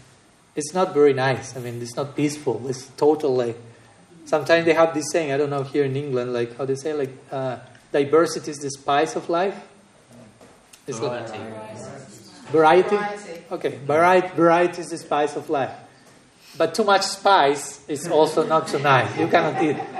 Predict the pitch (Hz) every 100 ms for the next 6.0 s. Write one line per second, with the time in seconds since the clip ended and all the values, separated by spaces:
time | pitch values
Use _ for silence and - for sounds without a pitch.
0 | - 135 175 180 156 139 131 156 151 151
1 | - 180 180 143 165 180 185 175 175 160
2 | 180 180 170 170 - - 143 135 175 190
3 | 131 139 143 175 135 135 110 - - -
4 | - - - - - - - 139 165 165
5 | 170 165 139 - 139 - - - -